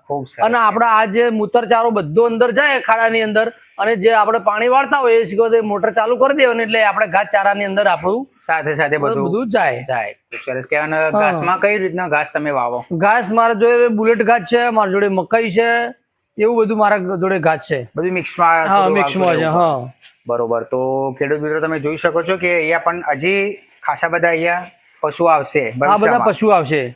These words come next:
Speaker 1: બરાબર.
Speaker 2: હમ.
Speaker 1: અહીંયા જોઈ શકો છો કે આ જે
Speaker 2: હા.
Speaker 1: વાત કરીને આ રીતના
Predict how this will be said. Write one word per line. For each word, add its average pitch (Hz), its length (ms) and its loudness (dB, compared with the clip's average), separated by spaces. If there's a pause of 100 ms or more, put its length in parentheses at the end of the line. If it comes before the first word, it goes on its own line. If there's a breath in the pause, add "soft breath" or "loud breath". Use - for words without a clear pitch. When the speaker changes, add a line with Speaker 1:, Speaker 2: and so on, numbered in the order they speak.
(140)
Speaker 1:
બરાબર. 117 340 -2
Speaker 2:
હમ. - 320 -14
Speaker 1:
અહીંયા 165 240 0
જોઈ 170 140 -2
શકો 180 260 0
છો 180 140 -2
કે 175 100 0
આ 175 80 0
જે 170 280 -4
Speaker 2:
હા. 180 460 2
Speaker 1:
વાત 147 160 0 (100)
કરીને 170 320 -2
આ 147 120 0
રીતના 147 300 -4